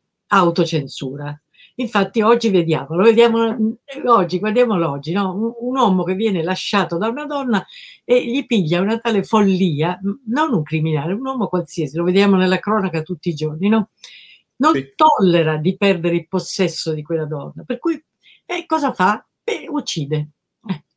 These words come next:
Speaker 1: eh, non gli viene in mente altro che uccidere. Invece una donna, se viene lasciata, magari piange, si arrabbia, lo insulta, eh, si mette da parte, magari pensa pure al suicidio, però non pensa di uccidere. Questo vuol dire che ha sublimato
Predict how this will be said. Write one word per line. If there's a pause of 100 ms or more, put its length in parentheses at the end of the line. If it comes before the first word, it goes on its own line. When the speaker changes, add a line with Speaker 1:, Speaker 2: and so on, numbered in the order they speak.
(300)
Speaker 1:
eh,
non
gli
viene
in
mente
altro
che
uccidere. (360)
Invece
una
donna,
se
viene
lasciata,
magari
piange,
si
arrabbia,
lo
insulta, (400)
eh,
si
mette
da
parte,
magari
pensa
pure
al
suicidio, (340)
però
non
pensa
di
uccidere.
Questo
vuol
dire
che
ha
sublimato